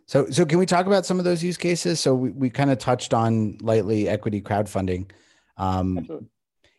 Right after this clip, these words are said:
Speaker 1: and I love that you, your experience came out of a, a, a problem that you experienced, you know, directly in, in the mortgage industry. Um, what,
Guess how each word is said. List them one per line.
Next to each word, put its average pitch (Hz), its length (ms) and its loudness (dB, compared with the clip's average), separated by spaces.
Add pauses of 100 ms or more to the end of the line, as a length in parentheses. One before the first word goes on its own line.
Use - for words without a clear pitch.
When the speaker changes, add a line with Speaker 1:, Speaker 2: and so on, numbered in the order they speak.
Speaker 1:
and 107 160 4
I - 20 4
love 131 220 4
that 135 100 4
you, 120 200 4
your 120 200 2
experience 113 480 2
came 113 220 0
out 101 80 4
of 98 100 0
a, 95 380 -2
a, 95 60 -4
a 92 40 -4
problem 107 380 0
that 95 160 0
you 101 100 0
experienced, 95 800 -4
you 107 100 -4
know, 92 80 -2
directly 98 460 -2
in, 92 140 -4
in 92 160 -6
the 92 60 -4
mortgage 101 340 -6
industry. 92 520 -8 (440)
Um, 95 500 -2 (800)
what, 113 300 -4